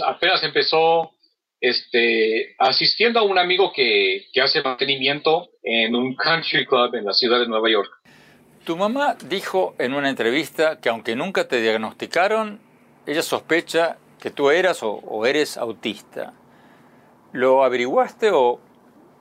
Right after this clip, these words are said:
Speaker 2: nunca te interesó saberlo?
Speaker 1: Yo hace unos, hace quince años fue que la primera, fue la primera vez que yo escuché esa palabra, el autismo. Este, yo siempre sospechaba que algo e-,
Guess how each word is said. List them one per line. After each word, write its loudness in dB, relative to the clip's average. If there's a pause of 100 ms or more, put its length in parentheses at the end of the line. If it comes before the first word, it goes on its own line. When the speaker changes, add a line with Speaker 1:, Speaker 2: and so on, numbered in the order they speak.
(340)
Speaker 2:
nunca -4
te -4
interesó -4
saberlo? -4 (840)
Speaker 1:
Yo 2
hace 2 (400)
unos, 0
hace 2 (100)
quince 2
años 0
fue 0
que -2
la 4
primera, 0
fue 2
la 0
primera 2
vez 2
que 0
yo 4
escuché 0
esa -4
palabra, 2
el -4
autismo. -6 (500)
Este, 2
yo 4
siempre 2
sospechaba 0
que 0
algo 2
e-, 0